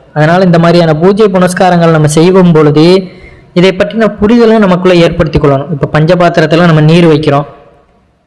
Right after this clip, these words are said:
நம்ம நீர் வைக்கிறோம்னா இதற்கு பின்னால் உள்ள இந்த நேர்மறையான ஆற்றல்கள் நம்ம உணர்ந்தா தானே, அதை உணர்ந்து செயல்படும் பொழுது அதன் மூலியமாக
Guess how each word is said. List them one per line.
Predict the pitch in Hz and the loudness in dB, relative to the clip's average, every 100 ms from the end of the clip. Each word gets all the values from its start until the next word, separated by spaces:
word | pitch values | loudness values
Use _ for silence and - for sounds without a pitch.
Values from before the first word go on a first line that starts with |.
| _ - | _ -6
நம்ம | 160 165 | -2 0
நீர் | 190 226 | 2 2
வைக்கிறோம்னா | 208 190 196 185 180 185 | 0 0 -2 0 0 0
இதற்கு | 180 170 160 | 0 -2 -2
பின்னால் | 170 175 190 196 | 0 0 2 2
உள்ள | 175 170 175 180 185 - - - _ - | 2 2 2 0 -4 -14 -20 -20 _ -8
இந்த | 160 165 165 180 - - _ | -2 0 0 -2 -6 -18 _
நேர்மறையான | 170 185 180 180 180 185 180 165 | -2 0 0 0 2 0 0 0
ஆற்றல்கள் | 165 180 196 190 180 175 | 0 0 0 0 0 0
நம்ம | 165 165 | 2 2
உணர்ந்தா | 175 190 190 185 | 2 0 0 0
தானே, | 180 175 180 220 202 - | 0 0 0 -2 -6 -4
அதை | 156 151 | 0 2
உணர்ந்து | 170 196 202 208 | 2 0 0 0
செயல்படும் | 190 185 175 170 156 | 0 0 0 0 0
பொழுது | 156 160 202 214 - - - - | 0 2 0 -2 -8 -20 -12 -4
அதன் | 170 180 175 | 0 2 2
மூலியமாக | 190 190 185 | 2 0 0